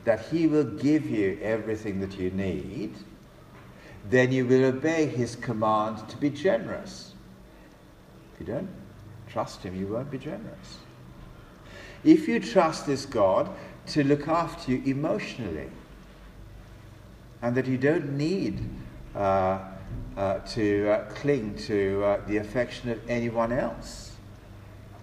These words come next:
and be dependent on that, then you will begin to follow the commands of this God when it comes to human relationships. Especially in our day,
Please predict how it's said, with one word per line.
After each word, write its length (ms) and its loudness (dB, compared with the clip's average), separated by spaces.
and 160 -2
be 80 0
dependent 560 0
on 180 -6
that, 180 -8
then 240 8
you 140 6
will 160 8
begin 440 2
to 320 2
follow 260 4
the 120 -2
commands 580 2
of 100 -8
this 160 -6
God 340 2
when 120 -6
it 80 -6
comes 360 -6
to 80 -10
human 380 -4
relationships. 1080 -6
Especially 600 4
in 80 4
our 240 8
day, 720 4